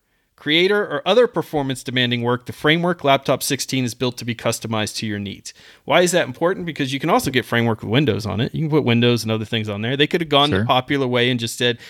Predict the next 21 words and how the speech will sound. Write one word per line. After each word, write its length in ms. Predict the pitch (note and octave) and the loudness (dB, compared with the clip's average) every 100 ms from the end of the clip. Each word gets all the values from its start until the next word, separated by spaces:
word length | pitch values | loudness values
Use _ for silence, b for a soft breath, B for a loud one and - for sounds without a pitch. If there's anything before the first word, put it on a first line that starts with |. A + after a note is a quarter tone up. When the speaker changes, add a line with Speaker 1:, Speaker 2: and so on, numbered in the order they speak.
| B | B
Speaker 1:
"Hey, 160 | F3 | 2
Windows 340 | D3+ C3+ C3 A#2 | 4 4 4 4
users, 320 | B2+ B2+ B2+ | 2 0 -2
come 180 | - C3 | -2 -2
check 220 | - B2+ | -2 -4
this 180 | B2 - | -6 -2
out. 180 | A#2 G#2+ | -2 0
We 80 | A2 | -4
got 160 | A2+ | -6
this 140 | - A#2 | -6 -6
awesome 340 | A2 - G2+ | -6 -6 -6
option 300 | G#2+ - G#2+ | -8 -8 -16
for 200 | - G#2 | -8 -4
you." 100 | G2+ B B B | -4 B B B
But 220 | - D3+ D3+ | 2 2 2
they're 120 | C#3 | -2
talking 580 | - - G3+ - E3 C#3+ | 2 2 2 0 -4 -4
about 540 | A2+ A2 G#2+ G#2 - b b b b | -2 0 0 -2 -6 b b b b
the 80 | - | -8
fact 380 | - A#2+ A2 - | 0 0 0 -4
that 180 | G#2 | -4